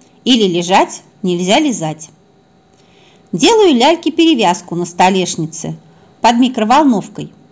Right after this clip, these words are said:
Там у нас теперь домашний лазарет. Столешка высокая, барная. Удобно разложить собаку и вертеть её во все стороны.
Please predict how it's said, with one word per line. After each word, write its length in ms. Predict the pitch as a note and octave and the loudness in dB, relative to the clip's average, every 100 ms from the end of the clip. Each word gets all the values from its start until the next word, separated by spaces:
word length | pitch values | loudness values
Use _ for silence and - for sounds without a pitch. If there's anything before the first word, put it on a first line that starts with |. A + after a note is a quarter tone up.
| _ _ | _ _
Там 180 | G#3+ A3+ | 0 2
у 60 | A3 | 2
нас 160 | A#3 | 0
теперь 320 | A#3 G#3+ G#3+ | -2 -2 0
домашний 500 | F#3+ A3+ A3 G#3 G#3 | 2 2 2 0 -4
лазарет. 480 | G3+ G3+ G#3+ G3 C#3+ - - _ _ _ _ - | -2 0 2 0 -4 -10 -20 _ _ _ _ -6
Столешка 500 | - A3 A3 - F3 | 0 0 0 -4 -8
высокая, 580 | F#3 - A3 - E3+ | -6 0 0 0 -4
барная. 580 | D#3 G3 C4 A3+ E3 D3+ - _ _ _ - | 0 2 2 0 -6 -8 -18 _ _ _ -6
Удобно 420 | E4+ F#4 A3 F3 | 0 0 0 -2
разложить 500 | F#3 F#3 F#3+ G#3 G#3 | -4 0 2 2 -2
собаку 460 | - F#3+ D4+ F#4+ F3 | 0 2 4 2 -2
и 60 | |
вертеть 440 | D#3+ F3 - D#4+ E4 | -4 -6 -2 -2 0
её 140 | E3+ | -2
во 140 | E3 E3+ | -2 -2
все 200 | - B3 | -2 -4
стороны. 540 | - E3+ D3 D3 | -2 -4 -4 -6